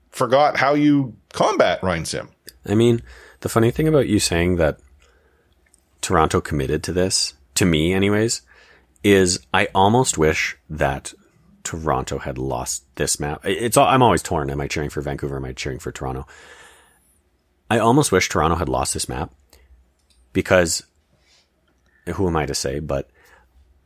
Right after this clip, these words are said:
Speaker 2: I'm getting kinda sick of Hydron playing Sim.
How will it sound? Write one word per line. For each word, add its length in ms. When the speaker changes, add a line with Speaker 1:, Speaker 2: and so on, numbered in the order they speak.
Speaker 2:
I'm 120
getting 260
kinda 220
sick 400
of 300
Hydron 440
playing 220
Sim. 260